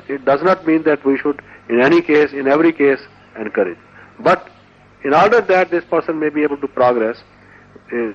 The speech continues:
the maximum effort should be to encourage, to let the initiative work, and to give the help of hands, of money, self-cooperation, guidance,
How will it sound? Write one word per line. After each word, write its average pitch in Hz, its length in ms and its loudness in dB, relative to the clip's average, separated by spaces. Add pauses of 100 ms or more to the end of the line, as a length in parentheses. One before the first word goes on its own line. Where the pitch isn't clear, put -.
the 110 180 -6
maximum 196 500 0
effort 180 360 0
should 156 200 -4
be 143 160 -2
to 139 160 -4
encourage, 104 400 -4 (640)
to 131 100 2
let 180 240 2
the 160 140 2
initiative 143 500 0
work, - 200 0 (400)
and 160 260 0
to 170 300 4 (560)
give 202 180 2
the 185 80 2
help 160 260 2
of 151 140 2
hands, 135 420 0 (160)
of 123 240 -2
money, 131 440 0 (360)
self-cooperation, 131 1080 0
guidance, 131 480 2